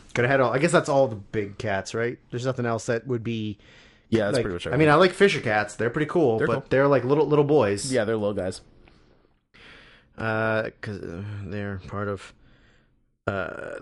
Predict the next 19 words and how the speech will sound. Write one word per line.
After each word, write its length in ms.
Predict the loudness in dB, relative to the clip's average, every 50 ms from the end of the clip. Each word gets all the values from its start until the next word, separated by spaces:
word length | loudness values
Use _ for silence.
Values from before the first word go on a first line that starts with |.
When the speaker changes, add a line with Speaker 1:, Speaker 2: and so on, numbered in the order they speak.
| -14 -14
Speaker 1:
the 640 | -14 -14 -12 -12 -12 -14 -14 -14 -12 -12 -14 -14 -12
genus 520 | -10 -6 -4 -2 0 0 0 -2 -2 -4 -6
is 500 | -4 -4 -2 0 0 -2 -2 -6 -10 -14 -20 -20 -20 -20 -20 -20 -20 _ _ _ _ -4
Pe-, 60 | -2
Speaker 2:
Felis? 360 | -2 -2 -4 -6 -8 -6 -4 -4
Speaker 1:
Pecania. 760 | -4 -4 -4 -4 0 2 4 4 4 2 0 -2 -6 -10 -12 -14 -14 -8 -4
Speaker 2:
Oh, 80 | -4 -4
okay. 220 | -4 -4 -8 -10 -10 -16 -20 -20 -20 -20 -20 _ _ _ _ _ _ _ -8
Speaker 1:
Uh, 500 | -4 -2 -2 -2 0 -2 -2 -2 -4 -4 -4
that 300 | -4 -2 -2 -2 -4 -6 _ _ _ _ _
is, 1600 | -6 -4 -4 -2 -2 -2 0 0 0 0 0 -2 -4 -6 -10 -12 -12 -12 -12 -12 -12 -12 -12 -14 -14 -16 -16 -18 -18 -18 -18 -20 -20 _ _ _ _ _ _ _ _ _ _ _ _ _ _ -20 -20 _ -20 -20 -20 _ -20 -20 _ -20 -20 _ -20 -20 _ _ -20 _ _ _ _ _ _ _ _ _ _ _ 0
oh, 140 | 0 2 2
it 80 | 2 0
used 200 | -2 -4 -4 -4
to 40 | -2
be 140 | 0 2 2
known 220 | 4 4 4 4
as 220 | 2 2 0 0 -2
Martes 1080 | 0 2 4 6 6 6 4 0 -6 -8 -8 -8 -8 -8 -8 -8 -8 -8 -10 -12 -14